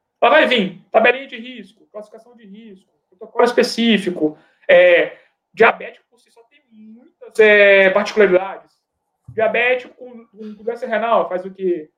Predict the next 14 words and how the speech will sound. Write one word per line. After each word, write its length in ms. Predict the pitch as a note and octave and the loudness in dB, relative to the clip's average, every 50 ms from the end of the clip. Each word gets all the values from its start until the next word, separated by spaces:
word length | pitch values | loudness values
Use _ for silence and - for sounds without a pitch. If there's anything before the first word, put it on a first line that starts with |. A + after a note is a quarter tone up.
| _ _ - | _ _ -2
Diabético 640 | G#3 G3 F#3+ G#3+ A3+ A#3 A#3+ A#3+ - - - A3 G3+ | 0 2 2 2 2 2 2 0 -4 -10 -16 -12 -6
jovem 300 | F#3+ A3 A#3 A#3+ A3+ - | -4 -2 -2 -2 -2 -4
faz 140 | A3+ G#3+ A3 | -6 -8 -8
o 60 | G#3+ | -10
quê? 460 | - - G3 F#3+ F#3+ F3 E3 - _ _ _ | -14 -8 -4 -4 -4 -4 -4 -8 _ _ _
Diabético 440 | - G3+ G3 G3 A3+ A#3 A#3 - A#3+ | -4 -2 -2 0 0 -2 -2 -2 -4
obeso 380 | G3+ F#3+ F#3+ G#3 A3+ A3 A3+ G3 | -2 0 2 2 2 2 0 -6
jovem 380 | F3+ F#3 G#3 A#3 A3+ A3+ A3 | -4 -2 -2 -2 -2 -4 -10
do-, 540 | F#3+ F3+ F#3+ G#3 A3 A3+ A3+ A3+ A3+ A#3 A3 | -10 -6 -4 -2 -2 -2 -2 -4 -6 -6 -6
faz 160 | A3 G#3+ G#3+ | -6 -8 -8
o 60 | G#3+ G3 | -10 -14
quê? 340 | _ G3+ G3 F#3 F3 D#3+ D3+ | _ -6 -4 -4 -4 -4 -4
Diabético 600 | F#3 G3+ G3 F#3+ G#3 A#3 A#3 - _ _ A3+ G#3+ | -4 -4 -2 -2 -2 -4 -4 -6 _ _ -20 -18
jo-, 140 | A3 - | -18 -20